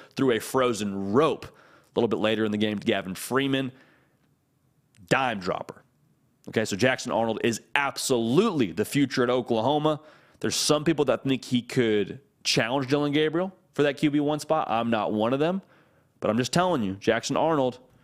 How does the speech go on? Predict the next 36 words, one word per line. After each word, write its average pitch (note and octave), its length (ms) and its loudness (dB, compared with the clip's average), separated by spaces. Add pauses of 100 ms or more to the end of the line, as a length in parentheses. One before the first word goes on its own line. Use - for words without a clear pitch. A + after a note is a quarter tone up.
(1300)
not A2+ 400 2
a C3+ 80 2
bad A#2 300 0
backup G#2 520 -2
at A#2+ 220 0
all G#2 260 0
as F#2+ 120 0
a G#2 40 0
true G#2+ 200 0
freshman, G2+ 440 0
and G2+ 180 -2
is G2+ 200 -2
absolutely G#2+ 540 -2
gonna G2 160 -2
be F#2 80 0
the F2+ 100 -2
right F#2 200 -2
guy F2+ 180 0
to F#2 140 -6
lead F2+ 220 -4
them F2 220 -4
into F#2 280 -4
the F#2 180 -2
S F2+ 180 -6
E F2+ 80 -6
C. F2 320 -6 (320)
Now, A#2+ 160 -2
safety E3+ 420 0
Peyton C#3 380 -2
Bowen, B2 300 2
he A2+ 120 0
did C#3 340 0
get F#3+ 200 -2
beat G#3+ 160 0
one F#3+ 320 0
time F#3 360 0